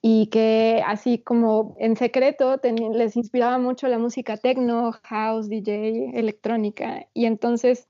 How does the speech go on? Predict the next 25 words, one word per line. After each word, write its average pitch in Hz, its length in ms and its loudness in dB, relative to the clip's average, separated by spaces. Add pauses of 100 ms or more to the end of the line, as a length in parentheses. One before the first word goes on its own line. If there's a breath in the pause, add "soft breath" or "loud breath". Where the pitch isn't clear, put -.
pues, 247 140 2
básicamente 269 640 -2
como 233 340 -6
por 226 180 -6
accidente 233 500 -4
surgió 247 400 -8
que - 460 -8 (120)
se 208 80 -8
les 208 380 -4
ocurrió 220 320 -2
combinar 240 400 2
todo 226 260 0
por 208 220 -4
lo 202 160 0
que 208 100 -2
ya 208 140 0
sabían 220 320 -2
hacer 220 340 -6
con 214 180 -4
lo 196 120 -4
que 208 400 -8
les 226 180 2
llamaba 214 400 2
la 202 160 2
atención. 208 640 -2